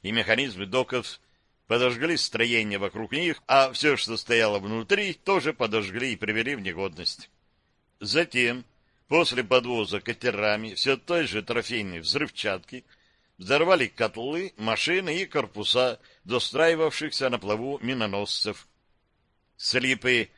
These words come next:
со строившимися кораблями, огороженные высокими деревянными лесами — заготовленный пиломатериал и прочее дерево, так же, как и эллинги верфи,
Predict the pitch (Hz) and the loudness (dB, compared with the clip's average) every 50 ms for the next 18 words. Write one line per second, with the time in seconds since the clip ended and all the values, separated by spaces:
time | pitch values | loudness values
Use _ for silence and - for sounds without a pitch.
0 | _ _ - - 123 123 117 - - 123 123 120 117 113 - - 117 113 110 113 | _ _ -10 -4 -2 -2 -2 0 0 2 2 2 2 0 -2 -4 -6 -6 -6 -6
1 | 107 - 113 107 - - 113 110 110 110 120 131 131 127 120 107 98 92 - _ | -6 -4 -4 -4 -2 -2 -2 -2 0 0 0 0 2 0 0 -2 -4 -8 -10 _
2 | - _ _ _ - 104 107 113 117 123 120 117 92 110 110 110 107 107 101 - | -20 _ _ _ -4 0 2 4 4 4 4 2 2 0 -4 -4 -4 -4 -4 -4
3 | - 131 131 131 123 107 - 107 107 107 98 110 107 107 107 107 104 104 104 104 | -2 0 0 0 -2 -4 -6 -8 -8 -4 -4 -2 0 2 2 2 2 0 -2 -4
4 | 104 101 104 101 - - - 107 101 95 92 92 92 90 _ _ _ _ _ _ | -4 -4 -2 -2 -4 -2 0 0 0 0 0 -4 -8 -12 _ _ _ _ _ _
5 | _ _ _ - 90 123 120 135 - 151 156 139 135 131 127 127 123 110 _ - | _ _ _ -8 -4 0 0 0 4 4 2 2 2 0 -2 -2 -2 -4 _ -2
6 | 123 135 127 123 123 123 123 120 - - 127 120 131 131 131 131 131 123 117 117 | -2 0 2 2 2 2 2 0 0 0 0 4 6 8 8 8 6 4 2 -2
7 | 113 110 107 - 117 117 123 120 113 - - 98 104 101 95 98 147 156 156 147 | -4 -4 -6 -4 -2 0 0 0 0 -2 -4 -6 -6 -8 -8 -4 -2 -2 0 0
8 | 147 139 135 127 113 - _ _ _ _ _ _ _ _ _ - 160 165 160 120 | 0 2 2 0 0 0 _ _ _ _ _ _ _ _ _ 4 4 4 4 4
9 | 120 123 98 107 110 104 - 107 120 131 127 120 110 101 98 95 90 82 78 90 | 0 -2 0 2 0 0 0 -4 -4 0 0 2 2 0 -2 -6 -8 -10 -12 -10
10 | 95 104 143 170 - - - - 135 131 113 | -8 -4 -2 -2 -2 -2 -4 -8 -10 -10 -10